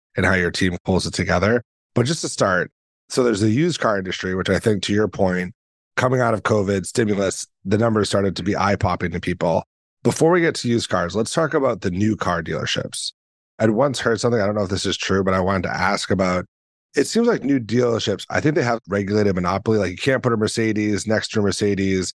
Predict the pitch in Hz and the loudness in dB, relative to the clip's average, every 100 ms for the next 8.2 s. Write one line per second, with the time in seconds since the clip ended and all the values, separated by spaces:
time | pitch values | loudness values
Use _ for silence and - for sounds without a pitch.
0 | _ 98 113 147 127 123 123 98 - 127 | _ -4 -2 0 0 -2 -2 -6 -2 0
1 | 113 110 101 107 104 _ 107 - 190 190 | 0 0 0 0 -2 _ -6 -2 0 0
2 | 113 - 135 170 135 113 151 156 117 95 | -4 0 0 2 -2 0 0 0 0 -2
3 | 92 87 - 101 - _ _ 98 101 123 | -4 -6 -6 -8 -8 _ _ 0 2 4
4 | 147 127 101 117 107 113 - 110 101 - | 2 2 2 0 2 0 -2 -4 -4 0
5 | 107 110 104 113 107 95 104 98 98 101 | 2 2 0 0 0 0 -2 -2 0 0
6 | - 101 - 101 101 139 _ _ - 131 | 0 -2 0 2 2 0 _ _ -2 0
7 | 104 120 151 135 127 - 110 113 87 107 | 2 2 0 0 -2 -2 -4 -4 -2 0
8 | 92 | 0